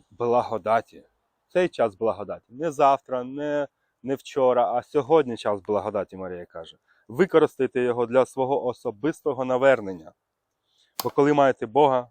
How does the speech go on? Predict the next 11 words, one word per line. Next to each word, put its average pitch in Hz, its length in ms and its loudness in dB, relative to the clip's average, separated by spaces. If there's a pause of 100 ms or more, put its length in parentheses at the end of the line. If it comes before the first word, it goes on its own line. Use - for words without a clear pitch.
(100)
тоді 117 280 -6
маєте 110 400 -4
все. - 500 -4 (500)
Дуже 110 320 -4
потужні 113 480 -4
слова. 101 340 -4 (1000)
І 143 160 -4
правдиві 180 480 0
слова, 98 340 -6
направду. 131 600 0 (340)
Я 131 260 8